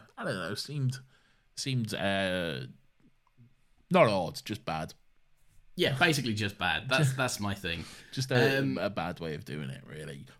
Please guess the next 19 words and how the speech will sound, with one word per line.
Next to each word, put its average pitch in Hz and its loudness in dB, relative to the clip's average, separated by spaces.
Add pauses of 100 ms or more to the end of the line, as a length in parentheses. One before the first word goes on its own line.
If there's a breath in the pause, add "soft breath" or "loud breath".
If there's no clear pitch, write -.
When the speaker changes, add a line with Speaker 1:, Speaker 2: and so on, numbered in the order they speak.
Speaker 1:
But 156 2
I, 156 -2
I 160 -2
do 175 0
like 131 0
the, 113 0
the 110 -4
moment 104 0
where 90 -2
Ten, 90 -6 (440)
there, 90 -2
you 85 -8
know, 80 -4
he, 85 -6 (260)
he - -8
steps - -6
into - -10
it 65 -8
because - -8